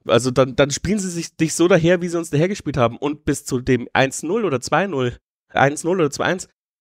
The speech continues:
ich hab jetzt nicht nachgeschaut, aber i-, mir fällt keine gelbe Karte von uns ein. Da waren auch vi-, drei, vier Leute von uns, waren gelb vorbelastet, also bei der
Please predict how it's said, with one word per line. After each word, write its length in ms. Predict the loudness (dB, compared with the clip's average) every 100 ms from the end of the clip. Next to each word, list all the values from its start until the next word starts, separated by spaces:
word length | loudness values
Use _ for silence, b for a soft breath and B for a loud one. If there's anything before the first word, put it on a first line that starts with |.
| _
ich 280 | 0 0 -6 -14 -4
hab 160 | 0 2
jetzt 140 | 0
nicht 100 | 0
nachgeschaut, 340 | 0 0 0 4
aber 280 | 4 2
i-, 100 | 0
mir 160 | 2 2
fällt 180 | 2 0
keine 160 | 0
gelbe 200 | 0 0
Karte 260 | 2 0 0
von 120 | -6
uns 160 | -8 -4
ein. 220 | -4 -4 _ _ _ _ _
Da 140 | -2 4
waren 180 | 4 4
auch 180 | 0 -2
vi-, 240 | -10 -8
drei, 240 | 2 4 4
vier 200 | 0 -2
Leute 320 | 0 -2 -4
von 160 | -6 -4
uns, 320 | -6 -6 -4
waren 220 | -4 0
gelb 340 | 2 2 0
vorbelastet, 640 | -10 -4 -2 0 -2 -2 -4
also 160 | -4
bei 100 | -4
der 140 | -4